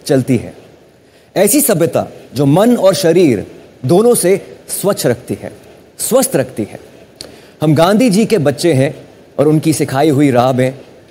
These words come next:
हमें आधुनिक समय की बहुत सारी बीमारियां बचाती हैं। तो महात्मा गांधी को याद करते हुए हम शुरू करते हैं अपने दसवें साल की मुहिम, दस का दम। हम देखेंगे कि पिछले नौ साल में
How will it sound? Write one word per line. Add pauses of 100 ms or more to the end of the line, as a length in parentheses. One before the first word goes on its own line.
(120)
हमें
आधुनिक
समय
की
बहुत
सारी
बीमारियां
बचाती
हैं। (1080)
तो
महात्मा
गांधी
को
याद
करते
हुए (320)
हम
शुरू
करते
हैं (360)
अपने
दसवें
साल
की
मुहिम, (640)
दस
का
दम। (880)
हम
देखेंगे
कि
पिछले
नौ
साल
में